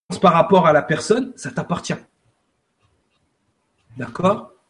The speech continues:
Mais en même temps, ça t'appartient pas vraiment. Ça appartient à ton ego, à l'énergie de pensée qui est rattachée. Donc, ce que tu penses à ce moment-là, d'accord ?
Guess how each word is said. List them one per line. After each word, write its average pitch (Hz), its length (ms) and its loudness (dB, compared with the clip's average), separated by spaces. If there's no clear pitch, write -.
Mais 170 100 4
en 156 80 4
même 143 160 2
temps, 180 240 4
ça - 140 -12
t'appartient - 400 -8
pas 156 180 -4
vraiment. 143 340 -6
Ça - 180 -6
appartient 151 320 -2
à 175 60 2
ton 160 300 -2
ego, 156 420 -4
à 143 100 0
l'énergie 190 600 2
de 170 100 2
pensée 180 480 -2
qui 175 160 -4
est 165 40 0
rattachée. 160 540 -4
Donc, 156 220 0
ce - 160 0
que 247 160 4
tu 220 240 4
penses 202 460 0
à 135 80 0
ce - 140 -6
moment-là, 160 420 2
d'accord ? 185 480 0